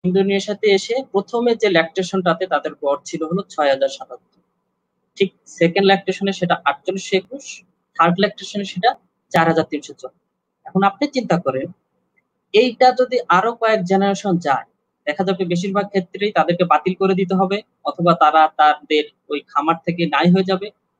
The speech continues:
অথবা আরো অনেক জটিলতার সৃষ্টি হবে যে আপনি তার কাছ থেকে কাঙ্ক্ষিত milk production পাবেন। তাহলে এই data থেকে কিন্তু পরিষ্কার বোঝা যাচ্ছে ইন্দোনেশিয়ার আবহাওয়া কিন্তু আমাদের চেয়েও অনেক suitable এই হলস্টিনের জন্য।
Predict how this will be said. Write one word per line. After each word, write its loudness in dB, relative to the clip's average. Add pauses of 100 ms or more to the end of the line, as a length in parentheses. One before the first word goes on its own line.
(300)
অথবা 2 (280)
আরো 4 (200)
অনেক 2 (120)
জটিলতার 2
সৃষ্টি -2
হবে -4 (600)
যে -2
আপনি 2 (120)
তার 4
কাছ -2
থেকে -6 (120)
কাঙ্ক্ষিত -2 (280)
milk -4
production -8 (180)
পাবেন। 0 (680)
তাহলে 2 (120)
এই 4
data 4
থেকে 0
কিন্তু -6 (100)
পরিষ্কার -2
বোঝা 4
যাচ্ছে 0 (140)
ইন্দোনেশিয়ার -2
আবহাওয়া 0
কিন্তু -2 (120)
আমাদের 0 (100)
চেয়েও -2 (100)
অনেক 0 (120)
suitable 2 (320)
এই -6 (460)
হলস্টিনের 0
জন্য। -12